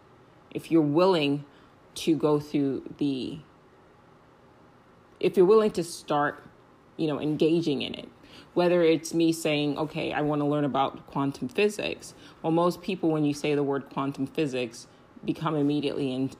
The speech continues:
i-, intimidated. But I tell myself everything is easy, and so then I'm not intimidated by it. And so when I go and I read stuff about theoretical physics, um, because I'm going into the mindset that everything in this world is easy,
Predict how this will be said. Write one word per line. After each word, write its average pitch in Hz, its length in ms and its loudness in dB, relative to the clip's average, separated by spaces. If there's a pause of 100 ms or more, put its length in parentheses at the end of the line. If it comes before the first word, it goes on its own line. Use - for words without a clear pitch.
(100)
i-, - 180 -6
intimidated. 139 800 -4
But - 100 -6
I 127 100 -2
tell 151 220 -4
myself 135 600 -6 (360)
everything 143 360 -2
is 131 160 -4
easy, 143 540 -4
and 127 120 -10
so 135 180 -6
then 127 200 -4
I'm 131 160 -2
not 131 420 -2 (300)
intimidated 139 600 -2
by 117 180 -2
it. 147 140 -2
And 139 120 -6
so 143 100 -6
when 135 160 -4
I 131 80 -4
go 147 320 -2
and 147 100 -2
I 131 40 -2
read 135 340 -2
stuff 131 340 -4
about 135 300 -4
theoretical 131 460 -6
physics, - 600 -6 (600)
um, 127 480 0 (500)
because 160 320 -4
I'm 147 140 0
going 147 320 0
into 147 260 -2
the 135 120 -2
mindset 139 440 -2
that 135 100 -4
everything 135 360 -4
in 135 80 -2
this 127 200 -6
world 127 200 -6
is 120 120 -6
easy, 131 520 -4